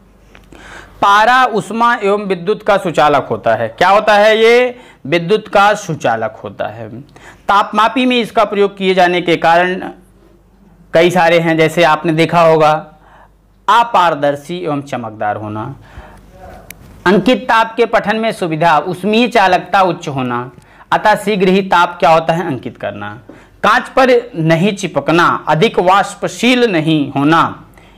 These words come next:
ये सभी बहुत सारे ऐसे कारण हैं जिसके कारण ये साबित किया जा सकता है कि ऑप्शन C is the right answer होगा। आइए आगे बढ़ते क्वेश्चन नंबर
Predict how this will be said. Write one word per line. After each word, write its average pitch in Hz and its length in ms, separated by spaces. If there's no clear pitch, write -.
ये 185 180
सभी 185 240
बहुत 151 280
सारे 135 180
ऐसे 127 180
कारण 117 300
हैं 143 120
जिसके 120 260
कारण 104 240
ये 107 140
साबित - 720
किया 131 200
जा 107 140
सकता - 480
है 170 320
कि 147 300
ऑप्शन 123 480
C 160 200
is 107 200
the 139 160
right 104 260
answer 107 380
होगा। 139 520
आइए 214 220
आगे 196 240
बढ़ते 185 260
क्वेश्चन 139 300
नंबर 123 340